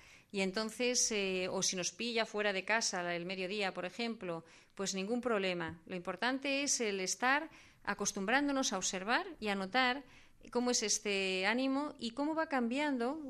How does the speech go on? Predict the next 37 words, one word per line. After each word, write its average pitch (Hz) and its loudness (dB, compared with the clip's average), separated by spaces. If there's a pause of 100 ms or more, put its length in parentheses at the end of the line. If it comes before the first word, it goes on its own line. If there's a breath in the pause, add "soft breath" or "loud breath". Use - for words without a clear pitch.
viendo 269 0
su 254 0
evolución. 269 -2 (280 loud breath)
Decíamos 269 0
cuatro 269 0
semanas 294 2
porque 208 0
así 196 2
vemos 294 2
cómo 277 2
ha 302 4
evolucionado 254 2
nuestro 196 -4
estado, 254 0
eh, 208 0
de 208 2
ánimo 262 2
en 220 2
un 214 2
mes 208 2
entero. 180 -2 (360 loud breath)
Entonces 214 0
es 247 0
muy 254 2
interesante. 185 0
Si - 0
lo 175 0
lleváis 202 -2
luego 226 0
a - 2
una 196 0
gráfica 226 -2 (400 loud breath)
de 190 -4
cero 196 0
a 175 -2
diez, 269 0 (400 soft breath)
eh, 196 0